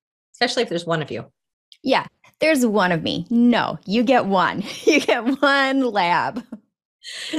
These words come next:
Speaker 1: So when you're working with clients now, how do you approach? What's your first step into the foray of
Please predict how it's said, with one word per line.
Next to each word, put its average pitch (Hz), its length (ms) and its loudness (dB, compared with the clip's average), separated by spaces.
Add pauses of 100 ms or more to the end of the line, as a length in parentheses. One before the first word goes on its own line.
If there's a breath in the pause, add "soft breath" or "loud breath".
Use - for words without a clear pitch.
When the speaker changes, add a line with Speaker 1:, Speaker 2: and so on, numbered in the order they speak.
Speaker 1:
So 277 340 2
when 285 280 2
you're 359 240 0
working 240 640 0
with 175 320 0 (200)
clients 170 540 -4
now, 135 560 -8
how 285 260 0
do 330 80 0
you 320 120 0
approach? 247 460 0
What's 202 200 -4
your 247 80 2
first 220 400 -4
step - 380 -8
into 160 280 -4
the 156 80 -4
foray 175 680 0
of 143 200 -4